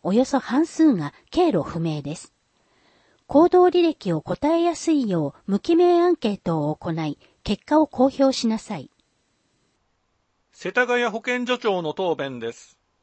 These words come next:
Speaker 2: 無記名アンケートについては有効性を含め検討していきます。
Speaker 1: 東京二ゼロ二ゼロオリンピックパラリンピック競技大会開催反対への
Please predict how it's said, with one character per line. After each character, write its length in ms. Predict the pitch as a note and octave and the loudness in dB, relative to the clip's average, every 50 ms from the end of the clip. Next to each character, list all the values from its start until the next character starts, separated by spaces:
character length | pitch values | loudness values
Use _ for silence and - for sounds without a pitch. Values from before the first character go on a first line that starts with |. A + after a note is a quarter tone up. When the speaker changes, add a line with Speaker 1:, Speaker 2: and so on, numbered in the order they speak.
| _ _ _ _ _ _ _ _ _ _ _ _ _ _ _ _ - | _ _ _ _ _ _ _ _ _ _ _ _ _ _ _ _ -14
Speaker 2:
無 100 | D#3 F3 | -14 -14
記 180 | - - B3+ | -10 -10 -8
名 200 | C4 C4 B3 B3+ | -6 -4 -2 -2
ア 100 | B3 B3+ | -2 -4
ン 80 | C4 B3+ | -6 -8
ケ 200 | - B3 A3 G#3 | -6 -4 -2 -2
ー 40 | G3+ | -2
ト 140 | - F#3+ F#3 | -4 -8 -8
に 100 | F3+ E3+ | -8 -12
つ 160 | - - G#3 | -10 -12 -12
い 80 | F#3 | -10
て 140 | - E3+ D#3 | -8 -8 -6
は 320 | C#3+ B2+ B2 A#2+ A#2 - _ _ | -4 -2 -2 -2 -4 -6 _ _
有 180 | - D3+ G#3 A#3 | -14 -12 -12 -12
効 240 | - - A#3+ A#3 A3+ | -12 -10 -10 -10 -10
性 300 | - - A#3 A3 G#3+ G#3+ | -8 -8 -6 -4 -4 -4
を 100 | G#3 G3+ | -4 -6
含 260 | - - _ G#3 G3 | -8 -10 _ -12 -10
め 260 | E3+ D3 C#3+ - - | -10 -10 -10 -12 -12
検 260 | - - F#3 G3 F#3+ - | -12 -10 -10 -10 -10 -8
討 160 | F#3 E3+ E3 | -8 -8 -8
し 60 | - - | -10 -10
て 120 | - E3 | -10 -10
い 100 | E3 D3 | -10 -10
き 140 | - - D#3 | -12 -14 -12
ま 160 | C#3 C3 B2 | -10 -10 -12
す。 180 | - - _ _ _ _ _ _ _ _ _ _ _ _ _ _ _ _ _ _ _ _ _ _ _ _ _ _ _ _ _ _ _ _ _ _ _ | -12 -16 _ _ _ _ _ _ _ _ _ _ _ _ _ _ _ _ _ _ _ _ _ _ _ _ _ _ _ _ _ _ _ _ _ _ _
Speaker 1:
東 200 | C#4 D#4 F4 - | 2 2 2 2
京 240 | - - E4 E4 E4 | 2 2 4 4 4
二 300 | C#4+ C4 C#4+ E4 F#4 E4+ | 4 4 4 4 4 2
ゼ 160 | - F4+ E4+ | 0 -2 0
ロ 120 | C#4 G3+ | 0 0
二 280 | F3 E3+ F#3+ A3 A3 G#3+ | 0 0 0 0 0 -2
ゼ 180 | - - G#3 E3+ | -2 -4 -4 -4
ロ 180 | D#3+ C#3+ - _ | -4 -6 -4 _
オ 80 | - G#3 | -2 2
リ 140 | A#3 E4+ F4+ | 2 4 2
ン 100 | F#4 - | 2 2
ピ 120 | - F4+ | 0 0
ッ 60 | - | -2
ク 140 | - - F3+ | 0 -6 -6
パ 140 | - - F#3 | -4 -4 -2
ラ 140 | A#3+ D#4 E4 | -2 0 2
リ 120 | E4+ E4+ | 2 2
ン 80 | E4+ D#4+ | 2 2
ピ 120 | - E4+ | 0 -2
ッ 60 | D#4+ | -2
ク 160 | - - E4 - | 2 0 0 2
競 240 | - D#4 D#4 D#4 | 4 4 4 6
技 140 | D4 D4+ D4 | 6 4 2
大 240 | - D#4 D4+ C#4 A3+ | 2 0 -2 -2 -2
会 260 | - - E3 D3 C#3 | -4 -8 -8 -8 -8
開 220 | - - - B3 D4 | -10 -8 -4 -4 -4
催 320 | D4 - - C#4 C#4 C4+ | -4 -2 -2 -2 -2 -2
反 240 | - - A#3 C4 C4+ | -2 0 0 0 2
対 300 | - B3+ B3 B3+ A#3+ B3 | 0 -2 -2 0 0 0
へ 80 | A#3+ | 0
の 200 | G#3 D#3+ D3+ - | -2 -2 -4 -6